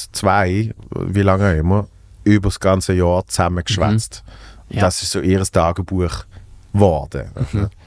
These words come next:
Speaker 1: Und sein Vater ist dann leider gestorben und jetzt, jetzt macht das mit, mit anderen Menschen aus
Speaker 2: Mhm.
Speaker 1: seinem Umfeld, aber er hat
Speaker 2: Ja.
Speaker 1: das dann weitergeführt. Das ist einfach irgendwie schon nur, nicht einmal, dass du das Video noch hast,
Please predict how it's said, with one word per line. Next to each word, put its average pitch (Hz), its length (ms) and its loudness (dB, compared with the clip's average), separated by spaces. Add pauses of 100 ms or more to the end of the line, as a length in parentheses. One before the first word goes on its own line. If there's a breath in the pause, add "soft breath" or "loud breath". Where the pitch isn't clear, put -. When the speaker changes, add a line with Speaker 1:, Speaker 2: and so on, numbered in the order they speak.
(300 soft breath)
Speaker 1:
Und 80 120 0
sein 80 120 -12
Vater 80 200 -2
ist - 140 -8
dann 80 80 0
leider 76 180 -2
gestorben 95 440 0
und 80 120 -4
jetzt, 78 160 -8
jetzt 80 180 -6
macht 82 220 -2
das 78 160 -8
mit, 82 220 -2
mit 85 120 -2
anderen 95 320 2
Menschen 95 340 2
aus 90 120 0
Speaker 2:
Mhm. 107 60 2
Speaker 1:
seinem 120 100 4
Umfeld, 104 480 0
aber 85 160 0
er 87 60 2
hat - 20 2
Speaker 2:
Ja. 117 60 4
Speaker 1:
das 120 80 2
dann 87 180 -2
weitergeführt. 85 800 -4 (460 loud breath)
Das 82 100 -4
ist 92 60 0
einfach 110 160 -4 (600 loud breath)
irgendwie 110 800 2 (960)
schon 113 220 2
nur, 139 260 4 (1080)
nicht 123 240 2
einmal, 135 160 2
dass 113 160 -2
du 104 60 -12
das 104 180 -2
Video 110 240 2
noch 92 220 2
hast, 101 520 -2